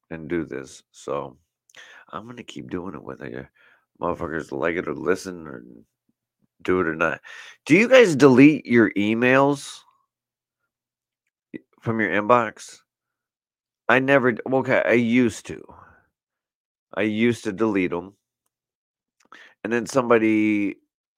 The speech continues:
at my old job, we were talking about it, and she was like, "Why?"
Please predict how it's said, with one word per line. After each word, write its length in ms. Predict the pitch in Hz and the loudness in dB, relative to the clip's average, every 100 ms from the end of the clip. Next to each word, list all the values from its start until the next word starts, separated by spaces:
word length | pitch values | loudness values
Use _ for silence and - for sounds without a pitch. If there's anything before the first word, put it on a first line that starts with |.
| - | -4
at 140 | 101 | -4
my 140 | 101 | -4
old 260 | 98 92 80 | -4 -6 -4
job, 500 | 110 117 101 87 95 _ _ _ _ _ - | 0 2 0 -4 -10 _ _ _ _ _ -6
we 140 | 104 | -2
were 120 | 90 | -2
talking 440 | 78 85 78 78 76 | -4 -2 -2 -2 -8
about 300 | 76 73 73 | -4 -4 -6
it, 180 | 85 78 | -12 -16
and 80 | 85 | -18
she 120 | - | -10
was 100 | - | -8
like, 180 | 78 73 | -8 -10
"Why?" 460 | 65 78 87 67 | -4 -2 -2 -6